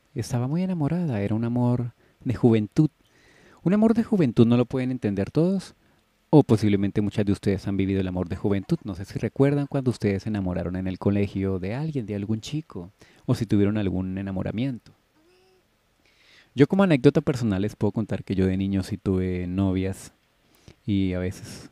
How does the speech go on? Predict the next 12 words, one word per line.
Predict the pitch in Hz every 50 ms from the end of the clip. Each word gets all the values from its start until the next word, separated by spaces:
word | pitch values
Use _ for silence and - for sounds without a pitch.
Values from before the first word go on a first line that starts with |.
| _ _ _
ocurrían | - 107 - 107 98 92 92 90
cosas | - 110 104 - 117 107
así | 113 101 - 95
como | - - 107 110 110 101 95 95
fugaces, | - - 117 123 202 220 - - 95 - - - _ _ _ _ _ _ _ _ _ _ _ _ _ _ _ _ _ _ _ _ _ _
pero | - 135 131 127
yo | 117 110 107
no | 104 101
tenía | - 110 104 104
ninguna | 104 104 98 95 95 143 180 202
mala | 190 185 170
intención. | 147 123 107 - 101 90 87 - - 123 143 143 101 101